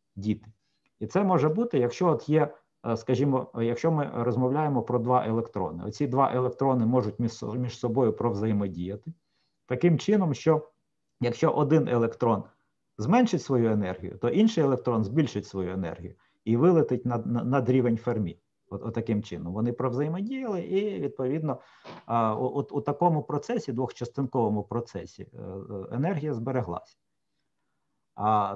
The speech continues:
тепер, а, інший варіант. У нас справді о-, оцю вз-, о-, о-, оцю різницю в енергії, а, може, а, електрон може передати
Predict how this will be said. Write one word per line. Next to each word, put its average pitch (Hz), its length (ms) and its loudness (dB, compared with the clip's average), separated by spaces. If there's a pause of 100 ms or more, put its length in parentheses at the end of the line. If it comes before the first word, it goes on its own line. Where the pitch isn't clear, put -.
тепер, 196 520 2
а, 160 380 4 (400)
інший 160 360 4
варіант. 107 480 -2 (560)
У 120 100 -2
нас 185 360 0 (500)
справді 135 440 4 (460)
о-, 120 140 -2
оцю 131 300 0
вз-, 123 220 -2
о-, 123 40 2
о-, 127 300 -2
оцю 147 260 -2
різницю 139 480 0
в 151 40 0
енергії, 185 540 -4 (360)
а, 113 180 0
може, 170 540 0
а, 123 480 0
електрон 139 440 -2
може 139 260 0
передати 127 680 -2